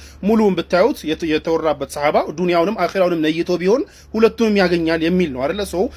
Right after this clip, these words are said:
ሁለቱንም ዱንያውንም አኺራውንም ነይታችሁ ደግሞ ካስደረጋችኋቸው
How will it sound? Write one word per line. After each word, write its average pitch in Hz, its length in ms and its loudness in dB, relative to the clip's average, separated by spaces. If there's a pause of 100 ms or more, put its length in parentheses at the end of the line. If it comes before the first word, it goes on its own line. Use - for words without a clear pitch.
(200)
ሁለቱንም 240 460 0 (280)
ዱንያውንም 190 440 2
አኺራውንም 196 400 0
ነይታችሁ 180 380 -2
ደግሞ 190 180 -2
ካስደረጋችኋቸው 208 840 -2